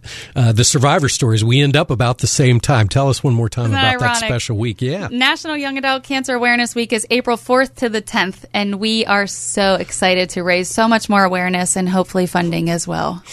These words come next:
Speaker 1: Well, that's awesome. And again, the, uh, uh, website, can't give it enough, Y A survivors dot org. You're also on Facebook, Instagram, Twitter. There's just many ways to interact with you.
Speaker 2: And
Speaker 1: Go
Speaker 2: LinkedIn now.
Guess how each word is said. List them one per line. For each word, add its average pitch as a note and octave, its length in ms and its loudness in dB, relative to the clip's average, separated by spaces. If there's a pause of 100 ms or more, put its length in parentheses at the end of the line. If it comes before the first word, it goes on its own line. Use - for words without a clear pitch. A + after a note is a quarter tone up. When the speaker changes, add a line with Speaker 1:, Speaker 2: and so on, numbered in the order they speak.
(180)
Speaker 1:
Well, B2 80 4
that's B2 220 2
awesome. A#2+ 320 2
And A2+ 100 4
again, B2+ 260 4
the, A#2 320 4
uh, G#2 60 4
uh, A#2 540 0
website, A#2 480 2
can't C#3+ 180 2
give C#3 120 4
it C#3 60 0
enough, A#2+ 240 0
Y C3 360 2
A D3 280 2
survivors C3 880 2 (380)
dot C3 280 4
org. B2 200 2
You're B2+ 160 4
also A#2+ 260 2
on A2+ 160 4
Facebook, C#3 640 2 (280)
Instagram, D3+ 640 4
Twitter. C#3+ 320 4
There's A#2 240 4
just A2+ 320 0
many D3 240 6
ways D3 240 4
to C#3+ 80 2
interact C3+ 420 0
with - 180 -4
you. G2 60 -2
Speaker 2:
And - 220 0
Speaker 1:
Go C4+ 60 -2
Speaker 2:
LinkedIn C#4+ 340 -4
now. A#3 280 -4